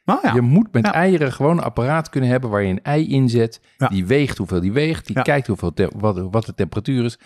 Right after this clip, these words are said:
Speaker 1: Absoluut,
Speaker 2: En dat
Speaker 1: ja.
Speaker 2: je dan gewoon zegt, "En zo wil ik hem hebben."
Speaker 1: Ja.
Speaker 2: Waarom
Speaker 1: Ja.
Speaker 2: is die er niet?
Speaker 1: Ja. Ik heb
Speaker 2: Hmm.
Speaker 1: net, zat net een, een podcast van, eh, mijn vriend Heston Blumenthal te luisteren
Speaker 2: Ja, ja, ja.
Speaker 1: over een ei. Nou, daar gaat hij zo diep op in. En dan moet ik, dat is echt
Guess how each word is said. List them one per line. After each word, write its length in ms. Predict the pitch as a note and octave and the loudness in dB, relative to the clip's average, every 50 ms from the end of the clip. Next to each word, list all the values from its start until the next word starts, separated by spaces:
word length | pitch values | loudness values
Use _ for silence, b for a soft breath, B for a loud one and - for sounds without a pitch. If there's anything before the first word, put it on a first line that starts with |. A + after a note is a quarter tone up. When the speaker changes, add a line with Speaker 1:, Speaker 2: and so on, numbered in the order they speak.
| B | B
Speaker 1:
Absoluut, 320 | - B2 A2+ - - A#2 A2+ | -8 -8 -6 -2 -2 0 0
Speaker 2:
En 100 | G#2+ A2 | 2 0
dat 80 | F#2+ F2 | 0 0
Speaker 1:
ja. 60 | G#2 | 0
Speaker 2:
je 60 | A2 | 0
dan 120 | A#2+ A#2+ | 0 0
gewoon 160 | A#2 A2+ G#2+ G2+ | 0 0 0 0
zegt, 300 | G2 G#2 G2 - - _ _ _ _ _ _ | 0 -2 -4 -4 -8 _ _ _ _ _ _
"En 160 | - A#2 A2+ | -4 -2 0
zo 200 | F#2+ A2 A2+ A2+ | 2 2 2 2
wil 100 | G#2 G2+ | 2 0
ik 100 | F#2 F2 | -2 -2
hem 120 | - F#2+ F#2 | -4 -6 -4
hebben." 240 | F#2 E2+ C#2+ - - | -4 -4 -4 -4 -4
Speaker 1:
Ja. 180 | - D#3+ - - _ _ _ _ _ _ _ | -4 -4 -4 -6 _ _ _ _ _ _ _
Speaker 2:
Waarom 200 | - D3+ D#3+ E3 | -4 -2 0 0
Speaker 1:
Ja. 60 | F3 | 0
Speaker 2:
is 100 | E3 - | -2 -2
die 120 | - B2 | 0 0
er 60 | G#2 F#2 | 0 0
niet? 280 | F2+ E2 D#2 - - _ _ _ b b b b b b b b b b _ | 0 -4 -6 -10 -16 _ _ _ b b b b b b b b b b _
Speaker 1:
Ja. 300 | - C#3 B2+ A2+ F#2 - _ _ _ _ - - | -6 -6 -4 -6 -8 -10 _ _ _ _ -16 -8
Ik 160 | - - D3+ | -6 -4 -2
heb 80 | C#3 G#2+ | -2 0
Speaker 2:
Hmm. 40 | |
Speaker 1:
net, 100 | A#2 A2+ | 0 0
zat 120 | G2+ B2 G#2+ | 0 2 2
net 160 | A#2 A#2 - | 2 0 2
een, 320 | G#2+ G2+ G#2 F#2+ F#2 - | 2 2 2 2 2 0
een 120 | G#2 G2+ G2+ | 0 0 0
podcast 420 | - C#3+ C#3 - - G2 F#2 - - | 0 -2 0 0 0 0 0 0 -2
van, 280 | - G2 F#2 F#2 F2+ F2 | 0 0 2 2 2 2
eh, 100 | F2 E2+ E2+ E2+ - - - _ | 2 0 0 -2 -6 -12 -20 _
mijn 280 | - - G2 F#2+ F#2+ F2+ | -4 0 0 2 2 0
vriend 320 | - - A#2 G#2+ F#2+ - | 0 2 2 2 2 2
Heston 300 | - A2 G#2 - - G2+ | 0 0 0 2 0 2
Blumenthal 400 | F#2+ A2 A#2+ B2 A2+ - F2 E2+ | 2 2 2 2 2 0 0 -2
te 100 | - F#2 | -2 -2
luisteren 400 | F2 D#2 D#2+ E2+ - - A#2 B2 | -2 -2 -2 -2 -2 0 2 2
Speaker 2:
Ja, 160 | C#3 C#3 C#3+ | 2 2 2
ja, 160 | D3+ D#3+ D#3 | 2 2 2
ja. 140 | C3+ B2 A#2 | 2 4 2
Speaker 1:
over 260 | C#3 C#3 - - A#2+ | 2 2 0 0 0
een 100 | G#2+ G2+ | 0 0
ei. 360 | - - E2+ F2 F#2+ B2+ C#3+ - | -2 -2 -2 -2 -2 -2 -4 -4
Nou, 240 | - G#2 D2+ D#2+ F#2+ | -2 -2 -2 0 0
daar 240 | F#2 A2 A2+ G2 F2 | 2 2 2 2 0
gaat 220 | - F#2+ F2 E2 | -2 -2 -2 -2
hij 120 | - E2+ | -4 -6
zo 300 | E2 - - A2+ G#2+ G2 | -4 -2 0 0 0 0
diep 200 | F#2 G#2 A2 A2 | 0 -4 -4 -2
op 140 | - F2+ - | -2 -4 -2
in. 180 | F2 E2+ F2 G2 | -2 -2 0 0
En 80 | - | -2
dan 40 | G#2+ G#2 | -2 -2
moet 140 | A2 A#2 A2 | -4 -4 -2
ik, 160 | A#2 G#2+ - | 0 0 0
dat 140 | G2+ A2 G#2 | 0 0 0
is 160 | B2+ B2 G3+ | 0 0 0
echt 320 | - A#2+ A2 - B B | 0 -2 -4 -6 B B